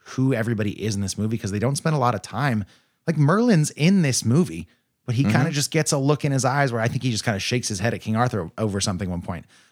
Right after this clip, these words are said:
Speaker 1: Like, it's not, again, like, I hate to come back to my own writing, but it's not your grandma's King <laughs> Arthur tale. Like, it's, it's
Speaker 2: Yeah.
Speaker 1: a different movie altogether.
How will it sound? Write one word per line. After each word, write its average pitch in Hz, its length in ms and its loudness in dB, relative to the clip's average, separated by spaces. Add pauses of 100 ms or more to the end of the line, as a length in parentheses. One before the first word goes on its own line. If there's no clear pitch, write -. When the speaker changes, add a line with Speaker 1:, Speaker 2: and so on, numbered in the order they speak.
Speaker 1:
Like, 123 100 0
it's - 140 -6
not, 156 300 2 (480)
again, 131 300 2
like, 95 120 -6
I 120 140 0
hate 113 260 -2
to - 40 -14
come 120 140 0
back 113 180 0
to - 80 -4
my 104 160 0
own 107 140 0
writing, 135 240 0
but 104 100 -2
it's - 180 -6
not 143 300 0
your 131 120 -2
grandma's 123 420 0
King 127 240 0
<laughs> - 60 -2
Arthur 135 240 0
tale. 90 360 -2 (300)
Like, 110 100 -4
it's, 120 160 -4
it's 135 200 2
Speaker 2:
Yeah. 135 40 2
Speaker 1:
a 123 40 0
different 127 500 0
movie 123 240 2
altogether. 92 560 -2